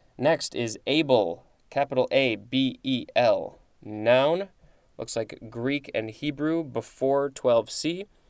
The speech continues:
A son of Adam and Eve killed by his brother Cain. I remember at least a couple of, uh,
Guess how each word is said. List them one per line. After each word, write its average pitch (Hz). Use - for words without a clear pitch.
A 123
son 165
of 123
Adam 147
and 120
Eve 139
killed 147
by 117
his 110
brother 123
Cain. 101
I 117
remember 175
at 123
least 139
a 131
couple 131
of, 110
uh, 104